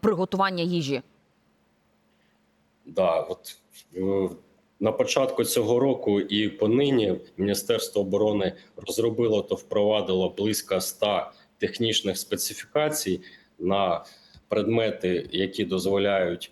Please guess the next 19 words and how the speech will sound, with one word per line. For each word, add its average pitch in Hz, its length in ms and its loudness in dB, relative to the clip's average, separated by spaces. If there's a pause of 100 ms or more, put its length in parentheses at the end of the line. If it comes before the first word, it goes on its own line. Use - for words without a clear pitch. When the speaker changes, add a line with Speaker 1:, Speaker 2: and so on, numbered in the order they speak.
(140)
Speaker 2:
забезпечити - 880 -2
швидкість - 640 -2
приготування 98 920 0
їжі, 92 400 -2
такі - 280 -4
як 98 220 0 (280)
пароконвекційні 101 1160 0
печі, 101 640 -2 (240)
холодильники 104 840 0
сучасні, 92 800 -2 (240)
овочерізки. 104 1080 0 (480)
Навіть 104 400 0
уже 98 200 0
картоплю 87 560 -2
не 90 120 -2
треба 90 360 -2
чистити, - 560 -2
вже 90 260 -4
є 98 340 0